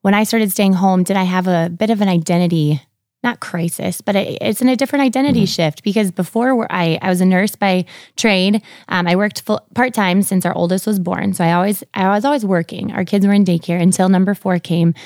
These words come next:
Speaker 1: And then I felt, I felt like I wasn't doing either of my jobs well.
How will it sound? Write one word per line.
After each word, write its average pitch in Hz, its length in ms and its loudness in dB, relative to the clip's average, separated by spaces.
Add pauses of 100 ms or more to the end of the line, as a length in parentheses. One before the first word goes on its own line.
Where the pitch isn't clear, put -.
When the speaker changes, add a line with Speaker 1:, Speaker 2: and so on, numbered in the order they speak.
(340)
Speaker 1:
And 208 120 6
then 233 160 4
I 302 140 2
felt, - 500 -2 (680)
I 202 100 0
felt 240 220 -2
like 294 160 -2
I 262 40 0
wasn't 202 280 4
doing 185 260 0
either 220 280 2
of 202 100 0
my 190 120 2
jobs 165 400 -2
well. - 440 -4